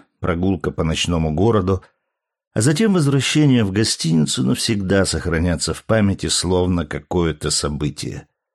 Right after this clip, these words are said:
А ведь в сущности ничего особенного не произошло. Мы вошли в очень простой мраморный вестибюль гостиницы. Справа,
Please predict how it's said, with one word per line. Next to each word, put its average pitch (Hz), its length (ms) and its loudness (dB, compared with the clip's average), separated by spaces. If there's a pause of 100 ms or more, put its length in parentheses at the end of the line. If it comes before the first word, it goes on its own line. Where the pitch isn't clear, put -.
(360)
А - 80 0
ведь 98 160 0
в - 80 -6
сущности 98 640 0
ничего 90 420 0
особенного 92 600 0
не 87 160 0
произошло. 76 800 -4 (920)
Мы 175 140 2
вошли 170 320 2
в 151 60 4
очень 139 420 2 (200)
простой 95 640 0 (100)
мраморный 85 540 0
вестибюль 80 480 -4
гостиницы. - 800 -4 (880)
Справа, 85 600 0